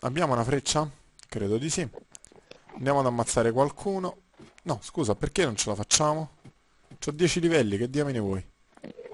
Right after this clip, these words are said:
Quanto costa Flame? Ah, undici, ok. Dammi il mio bellissimo arco. Perché? Bah. Ah, ok, è l'enchanting table, ok.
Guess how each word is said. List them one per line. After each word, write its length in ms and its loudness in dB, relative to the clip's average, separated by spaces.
Quanto 260 -2
costa 960 2
Flame? 360 0
Ah, 180 4
undici, 400 -2
ok. 300 -8
Dammi 240 -2
il 60 -4
mio 140 -2
bellissimo 500 -2
arco. 320 -4
Perché? 340 -4
Bah. 240 -2
Ah, 240 6
ok, 140 2
è 220 6
l'enchanting 520 -4
table, 320 -4
ok. 300 -8